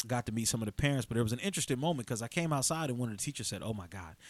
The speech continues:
She said, "When you said the thing about the W W E," she said, "We got one kid here that loves it."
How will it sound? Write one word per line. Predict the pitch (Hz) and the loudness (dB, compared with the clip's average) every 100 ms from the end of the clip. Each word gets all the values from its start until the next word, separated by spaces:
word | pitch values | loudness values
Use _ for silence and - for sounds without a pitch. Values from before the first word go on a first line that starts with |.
| - - | -16 -8
She | - | -4
said, | 110 87 | -4 -6
"When | 87 | -4
you | 139 | -2
said | - 117 | 0 -4
the | 113 | -8
thing | 127 | -8
about | 113 113 104 | -4 -6 -6
the | |
W | 95 107 104 | -6 -6 -6
W | 95 95 107 | -6 -6 -6
E," | 101 | -4
she | - | -2
said, | 117 95 92 | -2 -2 -6
"We | 135 | -8
got | 92 | -8
one | 90 101 101 | -10 -12 -12
kid | 101 87 | -14 -12
here | 92 82 | -12 -12
that | - - | -14 -14
loves | 82 80 82 78 71 78 | -12 -10 -8 -8 -8 -10
it." | 73 - | -14 -16